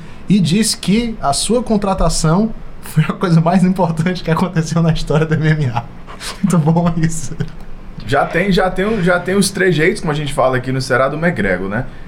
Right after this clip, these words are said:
Speaker 2: É, mandar um salve, um salve aí pro Tasso Dório, que acabou de entrar, né? Grande
Speaker 1: Salve,
Speaker 2: Tação,
Speaker 1: Tasso.
Speaker 2: salve.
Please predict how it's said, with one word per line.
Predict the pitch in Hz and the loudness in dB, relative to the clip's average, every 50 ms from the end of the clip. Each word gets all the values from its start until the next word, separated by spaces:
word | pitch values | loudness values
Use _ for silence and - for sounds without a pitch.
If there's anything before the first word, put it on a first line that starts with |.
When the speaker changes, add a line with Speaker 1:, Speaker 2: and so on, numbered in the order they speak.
| - - - - - | -14 -16 -16 -10 -4
Speaker 2:
É, | 101 104 107 107 107 113 | 0 2 2 4 4 4
mandar | 117 120 123 139 | 4 4 2 2
um | 143 135 | 0 0
salve, | - - - 123 123 - 135 | -2 -4 -6 -6 -8 -6 -6
um | 139 131 | -6 -2
salve | - 135 123 123 120 | 0 0 2 2 0
aí | 117 | -2
pro | 131 123 | -2 -2
Tasso | - 123 123 - - - 120 | 0 0 0 0 -2 -4 -2
Dório, | 110 113 139 190 190 | 0 2 2 2 0
que | 190 | -2
acabou | 165 135 - - 120 | -2 0 0 2 2
de | 127 123 | 2 0
entrar, | 104 - 101 104 139 160 | -2 0 0 2 2 2
né? | 160 143 | 0 -2
Grande | 120 123 | -4 -2
Speaker 1:
Salve, | 123 120 120 117 - | 0 0 0 0 0
Speaker 2:
Tação, | 104 104 101 101 - 101 | 0 0 0 -2 -2 -2
Speaker 1:
Tasso. | 107 120 117 - | -2 -4 -4 -4
Speaker 2:
salve. | - 78 87 107 127 135 135 | -2 0 0 0 0 -2 -4